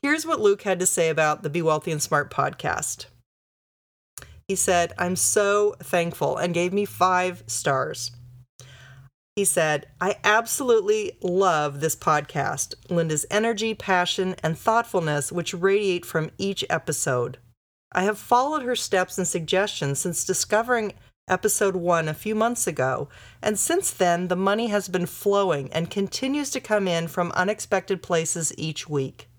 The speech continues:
Linda's wisdom, advice, and suggested actions are life-changing. So happy I stumbled onto this gem and so grateful for Linda sharing her knowledge with everyone.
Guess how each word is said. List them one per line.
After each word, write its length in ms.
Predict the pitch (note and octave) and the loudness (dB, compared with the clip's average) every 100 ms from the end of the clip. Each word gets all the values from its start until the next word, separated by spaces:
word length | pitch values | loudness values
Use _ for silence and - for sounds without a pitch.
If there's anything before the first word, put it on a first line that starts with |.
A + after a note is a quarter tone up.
| _ _ _ _ _ F#3 | _ _ _ _ _ -2
Linda's 340 | F3+ E3+ F3+ | 0 0 0
wisdom, 520 | G3 B3 A#3+ B3+ B3 | 0 0 2 0 0
advice, 520 | - F3 F3 E3+ E3+ - | -2 2 4 4 0 -2
and 160 | D3+ | -2
suggested 640 | - D#3 - F#3+ - F3 - | -2 -2 0 0 0 -6 0
actions 600 | F3+ G#3 - D#3 D3+ D3+ E3 | 0 0 0 0 0 -2 -2
are 100 | D#3+ | 0
life-changing. 1040 | E3 E3+ F3 - - D#3+ D#3 C#3+ B2 - - _ _ _ _ _ _ _ _ _ | 2 2 0 -6 -4 -2 -2 -2 -4 -6 -14 _ _ _ _ _ _ _ _ _
So 360 | - - A#3 C4 | -2 2 2 2
happy 400 | G#3+ F#3+ G#3 G3 | 2 0 2 0
I 120 | E3 | 0
stumbled 480 | D3+ - G3 A3 G#3 | -2 0 2 2 0
onto 300 | F3+ F3+ F3+ | 2 0 -2
this 220 | E3 E3 | -4 -4
gem 400 | - D#3 C#3 C#3+ - | 0 0 2 -2 -2
and 160 | D#3+ | -2
so 340 | - - A3 A#3+ | 0 2 2 2
grateful 480 | A3 F#3+ - F#3 | 2 0 0 -4
for 160 | E3+ F#3 | -2 0
Linda 300 | E3+ E3 D#3+ | 0 2 0
sharing 320 | - D#3+ D#3+ | 0 0 0
her 120 | E3+ | -2
knowledge 460 | E3 D#3+ D#3 E3 D#3+ | 0 2 2 0 -2
with 140 | E3+ | -4
everyone. 600 | - C#3+ C#3 C3 A#2+ C3 | -2 0 0 0 -2 -4